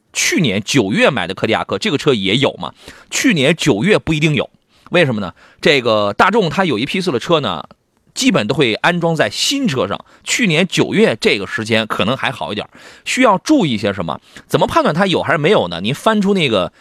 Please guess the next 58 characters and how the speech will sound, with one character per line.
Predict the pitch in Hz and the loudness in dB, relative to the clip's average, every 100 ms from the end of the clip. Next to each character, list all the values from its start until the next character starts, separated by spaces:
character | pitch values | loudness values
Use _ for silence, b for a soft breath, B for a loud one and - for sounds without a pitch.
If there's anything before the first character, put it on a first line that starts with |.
| b b b | b b b
买 | 131 107 | 0 0
车 | 90 - 196 | 2 2 4
当 | 196 196 | 4 0
时 | 151 139 | 2 2
候 | 147 | 2
那 | 139 110 | 2 0
个， | 98 98 90 80 76 | 0 0 0 -2 -2
呃， | 85 80 | -4 -4
那 | 107 | -6
个， | 107 | -4
那 | |
个 | 104 | -4
文 | 107 156 | 0 2
件 | 160 | 2
包， | 160 233 - b b b b | 2 0 -4 b b b b
里 | 123 | 0
边 | 131 170 | 2 2
有 | 117 | 2
一 | |
个 | 127 | 0
环 | 147 | 0
保 | 160 160 | 2 2
手 | - | 0
册， | 82 175 - _ _ _ - | -6 -6 -8 _ _ _ -6
然 | 113 | -2
后 | 131 | -2
您 | 170 | -2
看 | - 196 | 0 0
一 | |
看 | 113 92 | 0 -8
上 | - 143 | -4 0
面 | 127 | 0
有 | 95 | 2
没 | |
有 | 143 110 | 2 2
这 | 147 | 0
个 | 98 78 62 | 0 -6 -4
说 | - | -2
明。 | 135 117 - | 0 -2 -2
如 | 202 | -2
果 | 170 | 2
说 | 214 | 2
有 | 202 135 101 | 2 -2 -2
的 | 165 | -2
话， | 190 110 b b | -2 -2 b b
那 | 147 | 0
您 | 127 147 | 0 2
就 | 156 | 0
得 | 110 | 2
注 | 156 | 2
意 | 180 | 4
了。 | 147 - | 2 -2
去 | _ 147 | _ -2
保 | 110 160 | 2 0
养 | 120 | 0
的 | |
时 | - 139 | -2 0
候， | 147 | 0